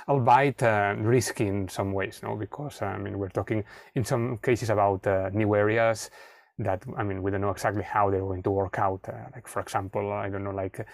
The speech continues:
those B N P L, buy now, pay later companies. I think that's an interesting concept, but, uh, there are many downsides to it, no? So I think,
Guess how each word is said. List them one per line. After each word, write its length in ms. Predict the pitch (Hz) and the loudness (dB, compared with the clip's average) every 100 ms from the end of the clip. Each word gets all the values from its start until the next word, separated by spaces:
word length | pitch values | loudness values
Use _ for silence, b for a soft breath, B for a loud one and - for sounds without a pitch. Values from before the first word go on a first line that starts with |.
| B B | B B
those 360 | 113 110 104 | 2 4 2
B 260 | 135 107 113 | 0 2 2
N 140 | 107 | 2
P 240 | 92 110 107 | 2 2 4
L, 100 | 104 | 4
buy 200 | 107 107 | 2 2
now, 280 | 107 110 - | 2 2 0
pay 160 | 113 104 | 0 2
later 340 | 101 101 95 | 2 0 -2
companies. 640 | - 120 113 131 139 139 - B 185 135 | 0 -2 0 0 0 -2 -8 B -8 -2
I 100 | 101 | 0
think 200 | 110 104 | 0 0
that's 180 | - | 0
an 60 | 107 | -2
interesting 340 | 98 - 107 | -2 -4 -2
concept, 360 | 95 123 107 113 | 0 0 0 0
but, 140 | 107 - | 0 -2
uh, 140 | - - | -10 -2
there 160 | 117 | 0
are 60 | 113 | 2
many 180 | 113 110 | 4 4
downsides 640 | 107 107 98 104 98 - - | 2 0 0 0 0 -2 -4
to 100 | 98 | -2
it, 120 | 98 - | -4 -4
no? 160 | 113 | -6
So 200 | 117 101 | -2 0
I 80 | 98 | 0
think, 280 | - 113 | 0 0